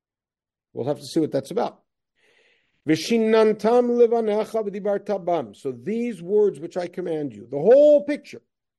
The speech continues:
you should repeat them over and over with your kids, and you should speak about them yourself. "B'shiftecha b'veitecha v'lechtecha b'derech uv'shach b'chal kumecha," and all of the things that we learned from there, including Kriyat Shema.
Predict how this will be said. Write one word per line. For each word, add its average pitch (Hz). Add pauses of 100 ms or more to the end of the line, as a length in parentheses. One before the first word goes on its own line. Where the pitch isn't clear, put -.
(100)
you 147
should 165
repeat 170
them 180
over 165
and 165
over 156
with 143
your 147
kids, 180 (400)
and 160
you 170
should 151
speak 170
about 156
them 151
yourself. 175
"B'shiftecha 175
b'veitecha 170
v'lechtecha 160
b'derech 151 (400)
uv'shach 170
b'chal 160
kumecha," 160
and 147
all 220
of 208
the 202
things 196
that 180
we 180
learned 175
from 165
there, 160
including 160
Kriyat 175
Shema. 151